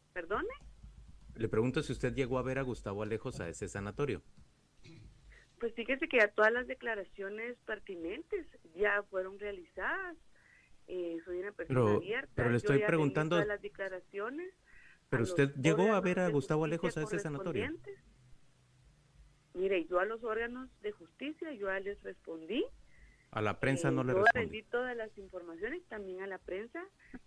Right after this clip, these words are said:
Speaker 1: Yo di conferencia de prensa en el Congreso de la República y están todas las grabaciones ahí presentes, ¿verdad?
Speaker 2: Pero ¿por qué no me responde hoy? ¿Usted llegó a ver a Gustavo Alejos a ese sanatorio?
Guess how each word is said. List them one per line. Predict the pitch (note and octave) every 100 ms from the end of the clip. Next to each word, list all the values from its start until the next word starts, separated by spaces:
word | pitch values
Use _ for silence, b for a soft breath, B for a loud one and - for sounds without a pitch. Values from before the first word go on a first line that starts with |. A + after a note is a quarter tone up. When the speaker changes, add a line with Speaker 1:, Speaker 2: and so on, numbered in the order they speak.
| -
Speaker 1:
Yo | F3 F3
di | D4+ G4+
conferencia | D4 A#3 F#3 F#3 F3+ F#3+
de | F3+
prensa | - E3 G3 A3 A3
en | G3+ F#3
el | E3
Congreso | E3+ E3 E3+ C4+ - D#4 - B B B -
de | D#3+
la | D#3
República | D#3 D3+ - F3 B3 D#4+ F#4 G4 B4+
y | E3+
están | D3+ D#3
todas | - D3 D3+
las | D#3 D#3 - B B B
grabaciones | - D#3+ D3 D3 - D3+ D3+ D3 C#3+ - -
ahí | E3 D3 C3+ C3+ -
presentes, | - - - A#2 E4+ - -
¿verdad? | - - - - - _ _ _ - -
Speaker 2:
Pero | A#2 F#2+
¿por | - F2 E2
qué | F2+
no | F2+
me | F#2
responde | G2 F#2+ - G2+ A2+
hoy? | E3 A2+ - - -
¿Usted | - F#2+
llegó | G#2+ G2
a | G#2+
ver | B2+
a |
Gustavo | B2 A2+ A#2+ A#2
Alejos | A#2 B2 A#2
a |
ese | A#2 A2+
sanatorio? | - G#2+ G#2 G#2+ D#2